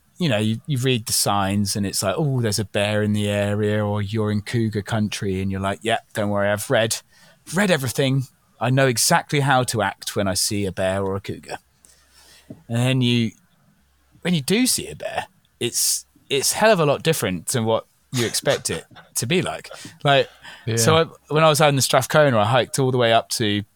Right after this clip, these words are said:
Speaker 1: um, this place called Cream Lake, which is a beautiful view. It's like, um, this,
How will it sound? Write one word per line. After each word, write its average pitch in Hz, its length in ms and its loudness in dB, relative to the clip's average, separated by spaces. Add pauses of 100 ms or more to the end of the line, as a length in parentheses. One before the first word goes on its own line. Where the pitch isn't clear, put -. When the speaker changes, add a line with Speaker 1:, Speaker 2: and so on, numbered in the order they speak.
Speaker 1:
um, 101 480 0 (540)
this - 80 -6
place 117 220 2
called 117 160 -2
Cream 120 320 2
Lake, 117 340 2
which 104 100 -4
is 107 80 -2
a - 40 -10
beautiful 113 340 -4
view. 107 220 -2
It's 98 140 -2
like, 98 180 -2 (200)
um, 92 400 -2 (500)
this, - 400 -2